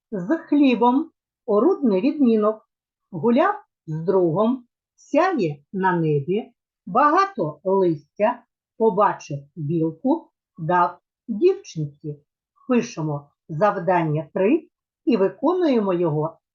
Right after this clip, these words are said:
за зразком. Готові?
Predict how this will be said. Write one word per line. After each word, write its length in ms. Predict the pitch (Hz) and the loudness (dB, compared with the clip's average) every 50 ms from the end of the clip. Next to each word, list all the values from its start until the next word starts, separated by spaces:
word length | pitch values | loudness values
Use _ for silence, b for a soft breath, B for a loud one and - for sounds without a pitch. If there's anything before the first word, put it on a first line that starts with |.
| _ - | _ -14
за 340 | 190 165 185 294 359 339 - | -8 -4 -2 0 0 0 -2
зразком. 840 | 208 165 165 160 156 - _ _ - 208 185 180 190 220 247 - _ _ _ _ _ _ _ _ _ _ _ _ _ _ _ _ _ _ _ _ _ _ _ _ _ _ _ _ _ _ _ _ _ _ _ _ _ _ _ _ _ _ _ _ _ _ _ _ _ _ _ _ _ _ _ _ _ _ _ _ _ _ _ _ _ _ _ _ _ _ _ _ _ _ _ _ _ _ _ _ _ _ _ _ _ _ _ - | 0 0 -2 -2 -4 -8 _ _ 0 2 2 2 2 0 -4 -6 _ _ _ _ _ _ _ _ _ _ _ _ _ _ _ _ _ _ _ _ _ _ _ _ _ _ _ _ _ _ _ _ _ _ _ _ _ _ _ _ _ _ _ _ _ _ _ _ _ _ _ _ _ _ _ _ _ _ _ _ _ _ _ _ _ _ _ _ _ _ _ _ _ _ _ _ _ _ _ _ _ _ _ _ _ _ _ -8
Готові? 880 | 254 190 165 226 233 233 233 - 254 277 349 359 302 180 151 156 - | -6 -2 0 2 0 0 0 2 2 4 4 4 2 0 0 -2 -6